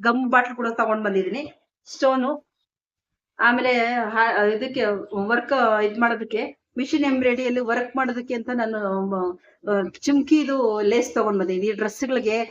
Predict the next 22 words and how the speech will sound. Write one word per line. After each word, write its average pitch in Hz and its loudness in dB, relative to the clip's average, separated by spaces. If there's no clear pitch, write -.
ಮಕ್ಕಳದು 233 2
ಬಟ್ಟೆಗಳಿಗೆಲ್ಲ 214 0
ಇದನ್ನ 214 -2
ಯೂಸ್ 220 -2
ಮಾಡಿದ್ರೆ, 202 -2
ಡ್ರೆಸ್‌ಗಳಿಗೆಲ್ಲ 202 0
ಹಾಕಿದ್ರೆ 196 -2
ಬಾರ್ಡರ್, 196 -2
ಬಾರ್ಡರ್‌ಗೆ 208 -2
ತುಂಬಾ 220 -4
ಚೆನ್ನಾಗ್ 208 0
ಕಾಣಿಸುತ್ತೆ. 196 0
ಹಾಗಾಗಿ 240 2
ಇದನ್ನ 247 -2
ನಾನು 220 2
ಒಂದು, 214 2
ಒಂದು 202 0
ನೈನ್ 226 2
ಮೀಟರ್ಸ್ 247 -2
ತಗೊಂಡ್ 220 2
ಬಂದಿದ್ದೀನಿ. 185 -2
ಆ, 233 -6